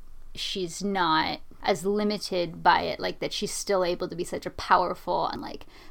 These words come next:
talented character. And I totally agree with that. At the same time, I would still be annoyed with the representation because it's like,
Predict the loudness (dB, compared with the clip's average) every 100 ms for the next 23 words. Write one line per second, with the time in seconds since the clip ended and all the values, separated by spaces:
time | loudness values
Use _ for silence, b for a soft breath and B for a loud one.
0 | -10 0 4 4 2 -6 -10 -12 -8 -4
1 | -4 -6 -2 2 4 2 B B B -2
2 | 2 2 4 6 8 8 6 -2 -2 -2
3 | -2 -4 -6 -12 B B B B -16 -18
4 | 6 8 8 6 0 0 0 -2 -4 -2
5 | 2 2 2 -2 -4 -8 b -16 0 8
6 | 8 8 4 2 2 4 4 2 -2 -2
7 | -2 -2 -2 -2 2 2 2 -2 -2 0
8 | 0 0 -4 -2 -4 -2 -2 -2 -4 b
9 | b -14 -14 -12 -14 0 2 4 6 6
10 | 6 0 2 2